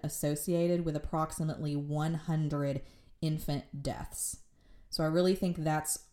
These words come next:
all I need to say about this story. You can check out the news item to read more details and learn about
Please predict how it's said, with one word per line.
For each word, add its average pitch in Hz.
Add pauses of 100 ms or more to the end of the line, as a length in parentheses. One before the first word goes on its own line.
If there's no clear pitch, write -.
(160)
all 147
I 156
need 165
to 185
say 170
about 156 (580)
this 170 (480)
story. 233 (380)
You 180
can 160 (140)
check 180
out 165
the 165
news 165
item 160
to 143
read 156
more 156
details 147
and 147
learn 143
about 143